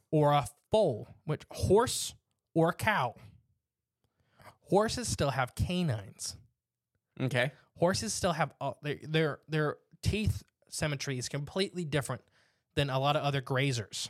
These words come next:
Speaker 2: Yeah.
Speaker 1: Now, if you told me it was a different kind of grazer in a cow, I'd be more likely to believe it, like a sheep or something like that.
Speaker 2: Yeah.
Speaker 1: This is a horse. We're talking about the very different skeletal structures. Horses
Speaker 2: Very.
Speaker 1: are very,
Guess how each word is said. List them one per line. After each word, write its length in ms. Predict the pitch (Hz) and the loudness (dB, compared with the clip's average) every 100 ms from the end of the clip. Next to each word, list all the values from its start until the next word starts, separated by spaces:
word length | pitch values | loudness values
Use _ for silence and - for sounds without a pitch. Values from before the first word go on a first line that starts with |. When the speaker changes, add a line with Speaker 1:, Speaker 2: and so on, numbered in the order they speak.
| - | -8
Speaker 2:
Yeah. 200 | 107 104 - _ _ _ - | -6 -6 -8 _ _ _ -4
Speaker 1:
Now, 180 | 165 160 | 0 0
if 60 | 160 | -2
you 60 | |
told 220 | - 190 | 0 0
me 60 | 175 | 0
it 60 | 147 | -2
was 120 | 135 | -6
a 40 | |
different 360 | 127 175 170 120 | -2 -2 -2 -2
kind 180 | 160 143 | -2 0
of 60 | |
grazer 400 | 131 143 160 165 | 2 2 2 2
in 100 | 170 | 2
a 60 | 170 | 0
cow, 320 | - 175 185 - - _ _ _ | 0 0 0 -4 -18 _ _ _
I'd 120 | 139 139 - 160 | -2 -2 -2 2
be 140 | 175 | 2
more 300 | 160 151 156 | 4 2 2
likely 320 | 147 147 147 143 | 2 0 0 -2
to 60 | |
believe 320 | 127 127 147 | 0 0 0
it, 120 | 165 - | 0 -4
like 220 | 123 131 - _ - | -12 -14 -18 _ -8
a 60 | |
sheep 380 | 127 - 127 - | -6 -4 -6 -8
or 60 | 127 | -6
something 260 | - 156 | -4 -4
like 140 | 147 123 | -4 -4
that. 220 | 110 107 - | -8 -10 -4
Speaker 2:
Yeah. 240 | 101 90 - _ _ _ _ - | -2 -2 -6 _ _ _ _ -2
Speaker 1:
This 160 | 175 | -2
is 60 | 240 | 0
a 80 | 208 | -4
horse. 420 | - 147 - - | -4 -6 -4 -4
We're 80 | 180 | 0
talking 240 | 214 202 | 2 2
about 260 | 180 139 - - | 0 -2 -6 -8
the 60 | |
very 300 | 143 170 170 - - | -2 0 -2 -4 0
different 340 | 175 170 - | 0 0 -4
skeletal 360 | - 147 147 135 | -2 0 0 -4
structures. 360 | - 117 - | -4 -4 -2
Horses 340 | - 208 247 190 | 2 4 4 2
Speaker 2:
Very. 120 | 147 | -2
Speaker 1:
are 40 | |
very, 460 | 135 151 160 160 | -2 -2 -2 -4